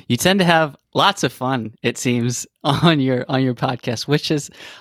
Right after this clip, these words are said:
one of the reasons I really enjoy listening to it. Uh, I, like Creek mentioned before we started this, uh, binged, uh, your, your episodes a while back, and just part of it was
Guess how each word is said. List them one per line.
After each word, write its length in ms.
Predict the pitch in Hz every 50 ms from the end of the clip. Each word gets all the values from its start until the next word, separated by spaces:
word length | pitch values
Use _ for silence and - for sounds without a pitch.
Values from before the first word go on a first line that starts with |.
| - _ _ _ _
one 240 | - 135 156 180 202
of 60 | 226 196
the 100 | 170 147
reasons 340 | 147 151 143 135 131 120
I 60 | 120 120
really 320 | 120 123 147 151 131 120
enjoy 240 | 117 110 120 123 117
listening 400 | 113 110 123 - 131 120 107 101
to 100 | - 110
it. 220 | 104 104 - - _ _ _ _ _ _ _
Uh, 140 | - 117 127 -
I, 320 | - 143 151 151 151 -
like 340 | - 139 135 135 127 - - -
Creek 260 | - 147 139 120 -
mentioned 300 | 127 120 117 - 123 113
before 220 | 117 - - 123
we 80 | 117 107
started 320 | - - 117 117 117 107
this, 280 | 107 110 107 107 - - -
uh, 380 | - 110 107 104 104 107 107 - - - _ _ _ _ 110
binged, 520 | 107 123 120 127 131 143 123 120 - - 285 -
uh, 240 | 123 113 104 110 113
your, 320 | 113 113 113 113 113 110 110 -
your 160 | - 120 117
episodes 760 | 117 117 - 131 120 - - 110 107 107 107 104 - - - - - - -
a 60 | - 110
while 180 | 110 104 107
back, 420 | 101 110 110 117 117 113 - - - -
and 300 | - 117 120 120 120 - -
just 340 | - 147 160 170 165 - - -
part 220 | - 151 165 185
of 80 | 190 175
it 100 | 170 -
was 180 | 143 135 123